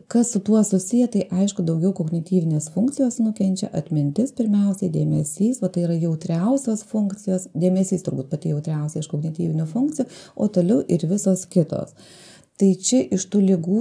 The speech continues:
tai turbūt ir Alzheimerio liga, ir piko liga, ir kraujagyslinės demencijos, nu, ir turbūt dar keletą galima būtų išvardinti jau tų pagyvenusių žmonių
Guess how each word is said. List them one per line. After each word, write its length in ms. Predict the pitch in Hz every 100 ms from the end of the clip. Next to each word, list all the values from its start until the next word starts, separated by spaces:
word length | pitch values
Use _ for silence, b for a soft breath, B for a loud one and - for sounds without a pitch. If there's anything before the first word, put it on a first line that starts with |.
| 247
tai 240 | - 180
turbūt 400 | 170 165 160 165
ir 300 | 165 160 160
Alzheimerio 640 | 156 147 147 160 214 220 202
liga, 380 | 185 170 165 180
ir 220 | - 143
piko 380 | - 185 196 202
liga, 460 | 190 180 160 175 180 180
ir 460 | - 151 151 151 151
kraujagyslinės 880 | 160 156 151 151 175 226 220 190
demencijos, 840 | 180 180 180 180 175 175 170 170 226
nu, 140 | 262
ir 160 | 285 185
turbūt 320 | - 165 190
dar 220 | 170 170
keletą 440 | - 160 160 165 160
galima 300 | 160 160 160
būtų 300 | 156 151 160
išvardinti 720 | - 160 175 175 175 160 175 - B B B
jau 200 | 175 175 170
tų 220 | - 196 202 196 190 - 254 -
pagyvenusių 680 | 185 160 160 190 214 180
žmonių 480 | 156 160 156 165 180